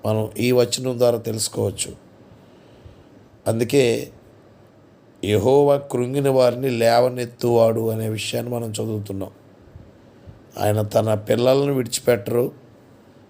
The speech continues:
తగిన కాలమందు తగిన రీతిలో మంచి పరిస్థితిలో ఆయన నిలవబెట్టి, కృంగిన స్థితి నుండి మరి నిలబడే స్థాయి వరకు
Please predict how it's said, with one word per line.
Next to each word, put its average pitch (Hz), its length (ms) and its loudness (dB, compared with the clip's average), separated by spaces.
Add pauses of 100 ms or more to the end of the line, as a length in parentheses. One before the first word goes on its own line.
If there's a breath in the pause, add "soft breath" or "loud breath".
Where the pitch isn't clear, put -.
(120)
తగిన 123 320 2
కాలమందు 131 640 0
తగిన 123 400 -2
రీతిలో 113 440 -4 (1900)
మంచి 120 440 -2
పరిస్థితిలో 135 1000 0
ఆయన 120 260 2
నిలవబెట్టి, 123 880 0 (1400)
కృంగిన 143 440 2
స్థితి 147 440 -2
నుండి 143 520 2 (1300)
మరి 110 220 0
నిలబడే 139 540 4
స్థాయి 131 460 0
వరకు 120 500 -2